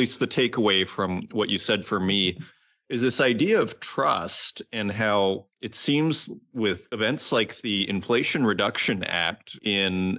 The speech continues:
the U S, which is, kinda has Buy America, and then we see also, like, the blowing up of the Nord Stream pipeline,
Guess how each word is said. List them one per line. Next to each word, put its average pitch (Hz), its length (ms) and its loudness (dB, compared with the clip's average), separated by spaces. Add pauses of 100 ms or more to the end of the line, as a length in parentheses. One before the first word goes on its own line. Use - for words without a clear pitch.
(140)
the 110 120 -2
U 101 280 4
S, 95 460 0
which 104 160 -4
is, 107 100 -4
kinda 151 240 -4
has 151 180 -2
Buy 110 260 0
America, 101 760 0 (560)
and 117 100 -2
then 113 140 2
we 113 100 4
see 113 540 2
also, 120 420 0
like, 101 260 0
the 107 60 -2
blowing 110 380 2
up 113 160 -2
of 104 140 -4
the 110 60 2
Nord 104 280 4
Stream 107 320 0
pipeline, 107 640 0